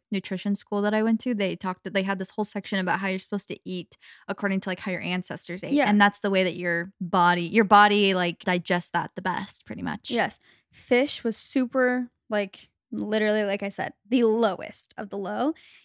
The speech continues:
Speaker 2: And beef, actually, was, like,
Speaker 1: Beef.
Speaker 2: all, like, very, my body, like,
Speaker 1: Mm-hmm.
Speaker 2: does great with it, apparently. And chicken and turkey were, like, a little bit higher, as in they react a little bit worse with my body. But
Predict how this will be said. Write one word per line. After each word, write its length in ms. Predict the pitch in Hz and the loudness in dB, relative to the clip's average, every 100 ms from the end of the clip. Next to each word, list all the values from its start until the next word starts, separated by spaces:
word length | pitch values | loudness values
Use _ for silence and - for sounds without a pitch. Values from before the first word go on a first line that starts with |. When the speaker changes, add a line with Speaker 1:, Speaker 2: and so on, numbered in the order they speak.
| _ | _
Speaker 2:
And 220 | 254 233 196 | 2 2 2
beef, 280 | - - | -8 -12
actually, 540 | - 226 - - - 220 | -12 -12 -12 -12 -10 -8
was, 140 | 226 220 | -4 0
like, 160 | 226 - _ _ | -2 -4 _ _
Speaker 1:
Beef. 680 | 202 233 240 220 202 - - | 2 4 6 4 2 -4 -2
Speaker 2:
all, 440 | 233 226 226 226 220 | 2 4 4 2 2
like, 240 | 208 196 | 0 -4
very, 800 | 208 185 196 208 202 190 185 185 202 | -10 -4 0 2 0 0 -2 -4 -6
my 160 | 202 196 | -4 -4
body, 320 | 185 175 196 | -2 -2 -2
like, 120 | 190 - | -2 2
Speaker 1:
Mm-hmm. 320 | 208 196 190 | 4 4 0
Speaker 2:
does 200 | 196 196 | -2 -2
great 280 | 190 190 214 | -2 -2 -2
with 120 | 269 | -4
it, 120 | 294 294 | -4 -2
apparently. 480 | 320 311 311 320 320 _ - - _ _ _ - | -2 0 2 0 0 _ -20 -20 _ _ _ -6
And 680 | 240 233 220 208 208 202 - _ | -2 0 0 -2 -4 -6 -12 _
chicken 680 | - 254 240 262 262 262 262 _ | -4 -2 0 0 2 0 -2 _
and 480 | 233 226 214 214 208 | -6 -2 -2 -4 -6
turkey 420 | - 220 202 247 | -8 -8 -6 -4
were, 80 | 220 | -2
like, 140 | 190 190 | -4 -4
a 60 | |
little 260 | 185 180 196 | -8 -6 -2
bit 260 | 208 208 - _ _ _ 214 | 0 0 -2 _ _ _ -6
higher, 500 | 220 214 220 240 240 - | -2 0 0 -2 -4 -8
as 180 | 214 202 | -6 -6
in 120 | 196 | -6
they 140 | 196 | -6
react 300 | 196 190 196 | -2 -4 -4
a 40 | 214 | -8
little 160 | 202 | -6
bit 120 | 220 - | -4 -2
worse 240 | 240 - | -4 -4
with 100 | 240 | -6
my 140 | 240 240 | -4 -2
body. 280 | 240 240 233 | -2 -2 0
But 280 | 208 185 | 0 -2